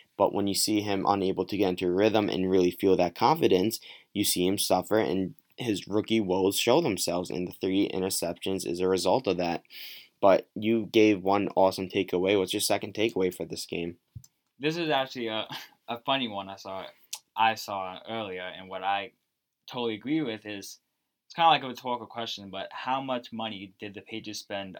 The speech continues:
Speaker 2: on, you know, the skill players in the free, in the free agency? We entered during,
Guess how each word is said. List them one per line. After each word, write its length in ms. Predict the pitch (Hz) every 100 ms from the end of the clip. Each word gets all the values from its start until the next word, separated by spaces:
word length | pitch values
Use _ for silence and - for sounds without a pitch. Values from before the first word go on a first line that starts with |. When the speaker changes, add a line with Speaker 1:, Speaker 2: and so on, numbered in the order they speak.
| -
Speaker 2:
on, 320 | 90 87 85 -
you 120 | 90
know, 260 | 82 82 92 _ _ _ -
the 220 | 90 87 - -
skill 300 | - 101 98
players 300 | 110 110 110
in 80 |
the 60 | 117
free, 400 | 117 131 156 151
in 180 | 120 113
the 100 | 110
free 220 | 113 156
agency? 420 | 156 120 - 92 - _ _ _ _ _ _ _
We 240 | 131 165
entered 540 | 160 143 135 117 110 87 _ _ _ _ _
during, 320 | - 113 104